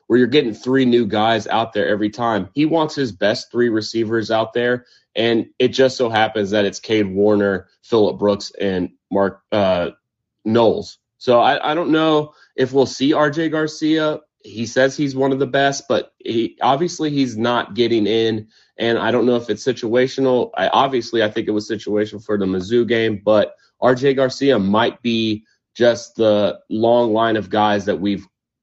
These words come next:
kinda clamored for with the Keenan Garbers and Sebastian Taylors before him, and just guy, endless guys that is always that fourth, fifth receiver that we think can pop but might never show up.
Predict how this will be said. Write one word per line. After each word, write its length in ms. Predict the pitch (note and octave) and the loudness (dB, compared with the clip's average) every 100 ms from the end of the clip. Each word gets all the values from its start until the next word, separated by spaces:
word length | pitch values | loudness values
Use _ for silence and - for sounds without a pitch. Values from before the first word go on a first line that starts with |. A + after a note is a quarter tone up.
| - | -18
kinda 380 | - A#2 A#2+ A2 | -2 0 2 0
clamored 640 | - A2+ A#2 A2+ G#2+ F#2+ | -4 -2 0 2 0 -2
for 520 | - G#2 G2 F#2+ F#2+ _ _ _ _ | 0 2 2 0 -4 _ _ _ _
with 280 | G2+ F2+ - | -4 -4 -6
the 80 | |
Keenan 440 | - - C3 A#2 F#2+ | -10 0 2 2 0
Garbers 640 | G#2 G2+ F#2 F#2 F2 F2 G2 | 2 2 2 -2 -4 -4 -4
and 300 | F#2 F2 D#2+ _ _ - | -4 -6 -8 _ _ -10
Sebastian 720 | - A2 A2+ A2+ A2+ - G2 | -4 0 2 2 0 -4 -6
Taylors 480 | A2+ A2+ G#2+ G#2 F#2 | 0 2 4 2 0
before 420 | G#2 G#2 A2+ G#2+ | -4 -2 0 0
him, 420 | G#2 A2 A2 G2+ | 0 -2 0 0
and 240 | G2 F#2 - | 0 -4 -4
just 360 | D#3 D3 - | -6 -6 -12
guy, 420 | - G#2+ A#2 G2+ G2 | -2 2 2 0 0
endless 380 | D3 F3 E3 - | 2 2 0 -2
guys 360 | A2 A2+ G#2 | 0 0 0
that 160 | G#2+ - | -4 -4
is 160 | A2 G#2 | -6 -2
always 280 | A2+ A#2 G#2+ | 0 0 -2
that 260 | - - | -6 -4
fourth, 400 | - A#2 A#2 A2+ _ _ _ _ | -2 0 0 -2 _ _ _ _
fifth 280 | - B2+ B2 | 0 2 2
receiver 480 | A2 - A#2+ G#2 | -2 0 0 2
that 200 | G2+ F#2+ | 0 0
we 140 | G2+ G#2 | 0 -2
think 440 | - B2+ C3 B2+ | -2 0 0 0
can 180 | C#3+ A#2 | -4 -4
pop 400 | C3 B2 B2 - | -2 0 0 -2
but 240 | G#2+ - - | -4 -4 -2
might 240 | A2 E2+ | -2 0
never 340 | G2+ G#2 G2 | 0 0 0
show 320 | F#2 - F2+ F#2 | -4 -2 0 2
up. 260 | F#2 - | 0 -4